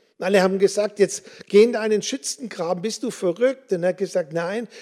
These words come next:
ich singe jetzt dieses Lied weiter. Und von der Gegenseite kam auf Englisch dieses Lied gesungen, Holy Night. Und dann, ohne dass das von oben irgendwie angezettelt wurde,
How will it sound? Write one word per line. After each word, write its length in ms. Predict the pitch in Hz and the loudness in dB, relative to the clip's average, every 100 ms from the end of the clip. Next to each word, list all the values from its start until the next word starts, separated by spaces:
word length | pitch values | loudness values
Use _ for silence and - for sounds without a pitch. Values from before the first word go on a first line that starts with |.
| - | -12
ich 180 | 147 - | -10 0
singe 400 | 214 220 214 196 | 2 4 2 -2
jetzt 240 | 170 - | -4 -8
dieses 380 | 185 151 160 - | -10 -8 -10 -8
Lied 260 | 175 190 160 | -8 -8 -8
weiter. 440 | 156 208 208 175 - - - - | -6 -6 -4 -6 -8 -20 -20 -10
Und 100 | 165 | -4
von 160 | 202 196 | 0 0
der 80 | |
Gegenseite 640 | 180 220 277 269 214 208 190 | 4 2 2 -2 0 0 -2
kam 300 | - 190 220 | -6 -8 -6
auf 160 | 180 - | -6 -2
Englisch 640 | 226 247 240 190 160 - | -2 0 2 2 2 -2
dieses 380 | 180 147 165 - | -12 -12 -12 -10
Lied 280 | 160 156 - | -10 -10 -10
gesungen, 680 | 165 - 151 147 143 147 - _ _ _ _ _ _ - 165 | -12 -6 -6 -4 -6 -10 -16 _ _ _ _ _ _ -8 -4
Holy 340 | 180 175 185 | -2 -2 -4
Night. 640 | 175 175 214 - - _ _ _ _ _ _ _ _ _ _ _ _ _ _ _ _ _ _ | -4 -6 -10 -12 -20 _ _ _ _ _ _ _ _ _ _ _ _ _ _ _ _ _ _
Und 120 | 151 156 | -6 -2
dann, 360 | 220 294 254 _ _ _ - | 0 -2 -10 _ _ _ 4
ohne 320 | 208 302 269 | 6 6 2
dass 220 | 220 190 | 0 0
das 120 | 208 | -4
von 240 | - 185 190 | 2 4 6
oben 640 | - 214 285 294 208 170 | 10 10 10 4 -4 -4
irgendwie 800 | 214 180 175 160 143 156 147 143 139 _ _ _ _ _ _ _ _ - | -2 -2 -2 -6 -10 -8 -4 -4 -6 _ _ _ _ _ _ _ _ -4
angezettelt 880 | 170 262 233 214 - 170 175 143 | -2 0 -2 -2 0 0 0 -6
wurde, 460 | 139 156 160 147 | -6 -4 -4 -6